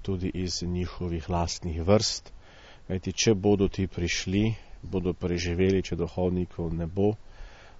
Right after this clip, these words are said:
potem pa seveda je vprašanje našega obstoja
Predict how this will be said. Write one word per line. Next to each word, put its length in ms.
potem 320
pa 240
seveda 640
je 100
vprašanje 800
našega 500
obstoja 640